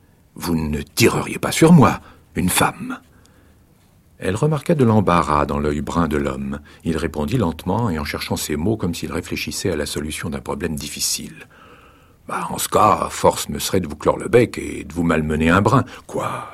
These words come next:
une femme ? Ah bah, pas d'autre moyen, » répondit-il, un pli dur au coin des lèvres. « Vous n'êtes qu'une faible femme, j'en conviens, miss, mais je peux pourtant pas risquer la prison à cause de vous. » «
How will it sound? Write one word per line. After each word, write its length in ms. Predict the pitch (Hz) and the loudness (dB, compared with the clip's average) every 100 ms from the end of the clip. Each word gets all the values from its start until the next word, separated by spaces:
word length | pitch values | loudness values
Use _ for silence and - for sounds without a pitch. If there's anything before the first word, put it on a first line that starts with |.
| - - | -20 -14
une 160 | 131 - | -14 -8
femme ? 640 | - 135 190 175 107 82 - - | 2 4 6 4 4 -2 -12 -20
Ah 60 | - | -14
bah, 140 | - - | -12 -6
pas 120 | - | -2
d'autre 240 | - 80 - | 0 0 2
moyen, » 280 | 92 156 98 | 6 8 6
répondit-il, 640 | 76 80 76 - 71 - - - | 2 -2 -4 -6 -10 -12 -20 -14
un 100 | - | -12
pli 160 | - - | -10 0
dur 240 | 92 73 | 4 4
au 60 | 76 | 2
coin 160 | 82 | -4
des 120 | 76 | -6
lèvres. « 440 | - - - - - - - - - | -8 -14 -16 -20 -20 -20 -20 -18 -6
Vous 80 | 78 | -2
n'êtes 180 | 95 | -2
qu'une 120 | - 73 | -2 0
faible 300 | 92 78 76 | 2 2 2
femme, 280 | 156 151 | 4 6
j'en 140 | 87 73 | 6 2
conviens, 460 | 76 73 143 170 | -2 2 6 6
miss, 360 | 147 85 76 - | 6 2 -2 -6
mais 320 | - - - - - - - | -8 -10 -12 -16 -20 -20 -12
je 100 | - | -10
peux 180 | - - | -8 -8
pourtant 320 | - - - | -6 -6 0
pas 140 | 98 | 2
risquer 300 | - - - | 2 -2 -2
la 100 | - | -4
prison 380 | - - - 107 | -4 0 4 4
à 40 | |
cause 200 | - - | 2 0
de 80 | 76 | 4
vous. » « 300 | 123 175 120 | 8 8 6